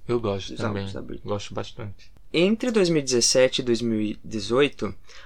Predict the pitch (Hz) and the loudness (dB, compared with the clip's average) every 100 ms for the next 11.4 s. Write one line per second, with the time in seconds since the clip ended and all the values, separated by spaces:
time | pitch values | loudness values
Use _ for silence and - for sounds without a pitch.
0 | - 131 135 135 131 135 151 - 180 - | -4 2 4 6 4 4 2 4 2 2
1 | 226 277 220 175 214 - 202 147 156 175 | 2 4 4 4 4 4 4 4 2 2
2 | 208 233 185 175 - 226 202 110 98 - | 2 4 4 4 2 2 2 2 0 -8
3 | - - 147 151 180 156 - 147 143 127 | -16 -2 2 4 4 4 4 0 0 0
4 | 156 180 170 127 131 143 185 - - - | 0 4 6 6 4 2 0 -2 -14 -6
5 | 147 147 160 165 170 156 135 147 - - | 0 2 4 2 4 4 4 2 -4 -4
6 | 165 180 202 113 101 120 - 165 185 180 | 2 4 6 6 4 -4 -2 2 4 4
7 | 202 226 240 - 156 151 143 160 165 165 | 4 2 0 4 6 6 4 2 -2 -2
8 | 135 127 139 143 165 - 104 98 - - | -2 -2 -4 -4 -4 -4 -4 -4 -8 -10
9 | - - - - - - - - 160 180 | -12 -14 -16 -18 -16 -18 -18 0 2 4
10 | 190 185 190 208 175 165 175 180 175 175 | 6 6 6 4 4 2 0 -2 -2 -2
11 | 110 98 - - | -2 -2 -8 -12